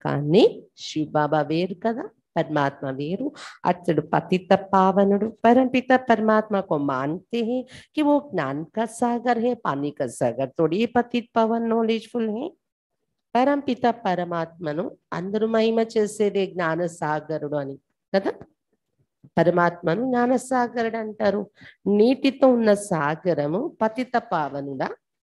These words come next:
నీళ్లతో ఉన్న సాగరము, సముద్రము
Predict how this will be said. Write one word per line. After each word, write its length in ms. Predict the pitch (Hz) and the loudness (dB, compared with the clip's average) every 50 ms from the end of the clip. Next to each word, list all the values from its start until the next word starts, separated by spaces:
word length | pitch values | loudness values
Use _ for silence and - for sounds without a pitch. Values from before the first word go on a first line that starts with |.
| _ _ _ _ _ _ _ _ _ _ _ _ _ _ _ _ _ _ - | _ _ _ _ _ _ _ _ _ _ _ _ _ _ _ _ _ _ -8
నీళ్లతో 680 | 196 202 196 208 214 226 233 247 247 240 240 - 233 220 | -2 0 2 4 4 4 6 4 4 4 2 2 2 2
ఉన్న 220 | 214 190 180 175 | 2 0 -2 -2
సాగరము, 920 | 170 - 170 143 131 135 135 - 156 135 123 131 131 143 160 190 214 - _ _ _ _ _ | -4 -4 -4 -2 -2 -4 -4 -4 -4 -2 -2 -2 0 0 0 0 -2 -4 _ _ _ _ _
సముద్రము 720 | - - 156 156 165 160 165 160 151 143 135 143 170 226 | -4 -2 0 0 0 0 0 -2 -2 -2 -4 -4 -6 -6